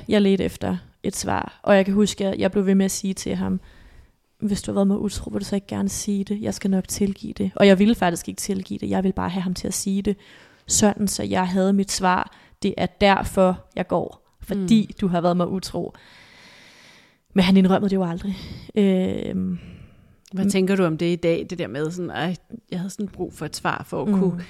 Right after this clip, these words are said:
Speaker 2: ligesom retfærdiggøre, at
Speaker 1: Ja.
Speaker 2: jeg ville slå op med min kæreste."
Speaker 1: Mm.
Speaker 2: Hvad tænker du om det i dag?
Speaker 1: Jeg synes jo, det er helt vildt, at jeg har stået der. Jeg er ked af, at jeg har stået der.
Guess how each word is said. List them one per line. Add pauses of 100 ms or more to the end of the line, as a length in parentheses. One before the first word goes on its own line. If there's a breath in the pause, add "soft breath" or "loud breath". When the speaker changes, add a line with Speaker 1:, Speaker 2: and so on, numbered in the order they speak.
(220 loud breath)
Speaker 2:
ligesom
retfærdiggøre, (260)
at
Speaker 1:
Ja.
Speaker 2:
jeg
ville
slå
op
med
min
kæreste."
Speaker 1:
Mm.
Speaker 2:
Hvad
tænker
du
om
det
i
dag? (1200)
Speaker 1:
Jeg
synes
jo,
det
er
helt
vildt, (480 soft breath)
at
jeg
har
stået
der.
Jeg
er
ked
af,
at
jeg
har
stået
der.